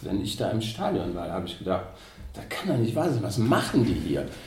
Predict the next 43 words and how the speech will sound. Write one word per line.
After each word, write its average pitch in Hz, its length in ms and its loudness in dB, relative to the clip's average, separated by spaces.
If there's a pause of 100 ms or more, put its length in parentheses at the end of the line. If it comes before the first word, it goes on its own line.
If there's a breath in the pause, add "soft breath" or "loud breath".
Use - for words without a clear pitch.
(120 loud breath)
Die 123 100 8
haben 156 220 6
eine 131 340 8
Strafe 113 320 2
nach 92 140 4
der - 160 -4
anderen 196 320 4
gekriegt. 98 260 2
Das 87 140 0
fing 135 160 6
nachher 113 280 4
mit 98 160 0
dreihundert 101 400 6
Euro, 87 140 6
äh, 87 500 2
D-Mark 113 440 6
an, 175 340 4 (220 loud breath)
hörte 117 240 10
bei 98 140 8
tausend 98 420 6
D-Mark 80 400 4
auf. 92 400 6
Und 104 160 4
wenn 101 100 6
du 95 80 6
das 95 220 4
dann 90 160 2
fünfmal, 95 480 2
sechsmal, 92 600 4
äh, 92 240 2
im 98 80 6
Jahr 90 240 6
hast, - 260 -2 (180 loud breath)
dann 85 120 0
sagt 98 220 0
der 120 60 4
Präsident 95 480 4
natürlich 87 260 -2
immer, 95 240 2 (200 loud breath)
„Was - 120 -4
erzählst - 460 -2
du - 20 2
da 110 140 2